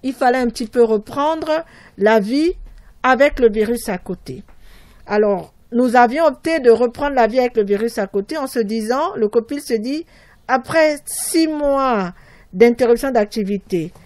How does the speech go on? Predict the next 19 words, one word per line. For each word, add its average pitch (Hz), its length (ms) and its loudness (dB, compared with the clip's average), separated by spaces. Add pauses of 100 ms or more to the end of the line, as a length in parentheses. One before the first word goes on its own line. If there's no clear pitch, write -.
(360)
euh, 202 120 2
de 220 120 4
communication, 247 880 0
de 214 100 4
sensibilisation 254 840 -2
sur 269 220 -2
l'intérêt 254 520 0
des 233 140 4
mesures 214 340 0
barrières, 233 640 -2 (460)
la 311 160 -4
population 254 640 -2
aurait 247 420 0 (200)
repris 214 500 0
les 269 180 0
activités 233 720 -4 (480)
tout 349 360 2
en 277 180 -2
continuant, 277 800 -6